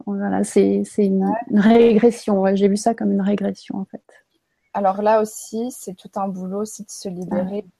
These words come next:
Speaker 2: croyances qu'on, que tu as héritées de tes parents, des gens qui t'ont éduqué, que ce soit l'éducation nationale, euh,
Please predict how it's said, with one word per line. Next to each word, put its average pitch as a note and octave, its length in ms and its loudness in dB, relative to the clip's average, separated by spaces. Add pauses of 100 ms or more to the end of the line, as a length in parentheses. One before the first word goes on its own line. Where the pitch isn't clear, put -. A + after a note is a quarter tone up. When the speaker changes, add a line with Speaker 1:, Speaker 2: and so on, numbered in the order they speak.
(140)
Speaker 2:
croyances F#3+ 640 -6
qu'on, F3+ 480 -10
que F#3+ 100 -20
tu - 160 -12
as F#3+ 80 -4
héritées F#3+ 380 -8
de F3+ 100 -12
tes E3 160 -14
parents, A3 320 -10 (640)
des F3+ 220 -8
gens F3+ 160 -8
qui - 160 -20
t'ont - 220 -18
éduqué, F3+ 500 -14 (100)
que - 80 -20
ce - 120 -20
soit E3+ 280 -10
l'éducation F3 640 -10
nationale, F3+ 1080 -2
euh, E3+ 180 -6